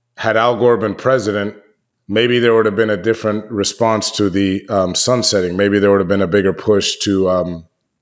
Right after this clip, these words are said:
to, to extend it or to do new legislation around it. So all I'm saying is, and I, and I'm not here to, like, pick on George Bush. What I'm saying is the people that are in the street that are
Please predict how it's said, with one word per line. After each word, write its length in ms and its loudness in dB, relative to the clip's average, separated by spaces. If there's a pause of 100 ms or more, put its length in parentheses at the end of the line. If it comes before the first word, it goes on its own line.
(480)
to, 240 -2
to 220 -4
extend 440 0
it 160 4
or 200 2
to 140 -4
do 140 0
new 160 2
legislation 680 0
around 220 -6
it. 100 -12 (320)
So 120 0
all 160 4
I'm 100 2
saying 380 2
is, 260 0
and 180 0
I, 160 0
and 80 2
I'm 80 0
not 160 2
here 120 2
to, 100 4
like, 180 0
pick 160 -4
on 140 -2
George 260 -2
Bush. 260 0 (280)
What 120 2
I'm 100 0
saying 360 2
is 160 2
the 100 -4
people 340 -2
that 140 2
are 140 4
in 80 -2
the 80 -4
street 480 -4 (640)
that 240 2
are 260 2